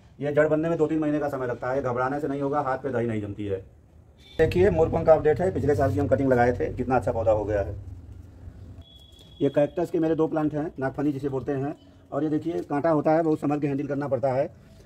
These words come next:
ये पहले मेरे पास यह पौधा था, उसकी cutting से ये पौ-, सब पौधे तैयार किए हैं। ये देखिए, इस साल का हमने एक cutting ये लगाया है, ये जिस पे हाथ रखे एक cutting लगाए हैं, यह cutting अच्छा से लग चुकी है।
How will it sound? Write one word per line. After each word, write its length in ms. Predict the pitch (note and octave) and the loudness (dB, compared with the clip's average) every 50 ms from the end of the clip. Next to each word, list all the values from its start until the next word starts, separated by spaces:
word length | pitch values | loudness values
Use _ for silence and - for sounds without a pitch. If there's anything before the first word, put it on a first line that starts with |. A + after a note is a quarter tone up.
| - - | -8 -2
ये 140 | C#3 C#3+ D#3 | 2 2 4
पहले 440 | D#3 - - - - C#3+ C#3 D3+ E3+ | 2 0 -6 -8 -4 0 2 2 4
मेरे 160 | E3 D#3+ D#3+ | 4 2 2
पास 180 | D#3 D#3+ D3+ D3+ | 0 0 -2 -2
यह 80 | D#3 | -2
पौधा 240 | D3+ D3+ D3 C#3 D3 | -2 -2 -2 -4 -4
था, 220 | C#3+ D3+ D3+ E3 - - - - - | -4 -4 -6 -6 -8 -12 -14 -14 -14
उसकी 180 | A#2+ - E3 | -6 -6 -4
cutting 220 | - D3 B2 D3+ D3+ | -4 -2 -2 0 0
से 60 | D3+ | 2
ये 60 | D3+ | 0
पौ-, 160 | C3+ C#3+ C#3 D3+ | 0 0 -2 -4
सब 140 | - C#3 | -4 -2
पौधे 160 | - C#3 C3+ C#3+ | -2 0 0 2
तैयार 260 | C#3+ C#3 C3+ C#3 C3 | 2 2 2 2 0
किए 180 | - C#3+ C#3 | -2 -6 -6
हैं। 180 | C3 C3+ D3 - - - - - - - | -4 -4 -6 -8 -10 -14 -20 -16 -8 -6
ये 60 | C#3 | -4
देखिए, 240 | C3+ D3 B2 - E3+ | -2 -2 -4 -4 -6
इस 120 | E3 D#3+ | -6 -2
साल 140 | - D#3 D#3 | -2 -2 -2
का 80 | - D#3+ | -2 -4
हमने 160 | D#3 D#3 D#3+ | -6 -6 -6
एक 80 | D#3 B2+ | -6 -6
cutting 200 | D3+ D#3 D#3+ D#3+ | -6 -4 -4 -2
ये 60 | D3 | 0
लगाया 280 | C#3 B2+ A#2+ A#2 A2+ | 2 2 2 2 2
है, 180 | G#2+ G2+ F#2+ G2+ - - - - - - - - - | 0 -2 -4 -6 -10 -14 -20 -20 -20 -20 -20 -10 -6
ये 80 | B2 B2 | -6 -4
जिस 140 | A#2 A#2+ - | -4 -4 -2
पे 80 | D#3+ | -2
हाथ 160 | C3+ B2+ C#3 | 0 0 0
रखे 260 | C#3+ C#3+ C3 - E3 D#3 | 0 -2 -2 0 0 0
एक 80 | C#3+ | 0
cutting 180 | D3+ B2+ D3 D3 | 2 2 2 4
लगाए 240 | C#3 C3 C3+ C#3 C#3 | 4 4 4 2 2
हैं, 160 | C3+ D#4+ F4+ - - - - - - - - | 0 0 -2 -4 -10 -18 -20 -20 -8 0 2
यह 80 | C3+ | 2
cutting 220 | C3+ D3+ C3 D#3+ D3+ | 4 4 4 4 4
अच्छा 200 | C#3+ - D#3 D3 | 4 2 2 2
से 80 | D3+ | 2
लग 120 | E3 C#3+ A2+ | 0 0 -2
चुकी 240 | - A#2 - A2+ G#2 | -4 -6 -4 -4 -4
है। 180 | G#2+ G2+ G2 | -4 -8 -10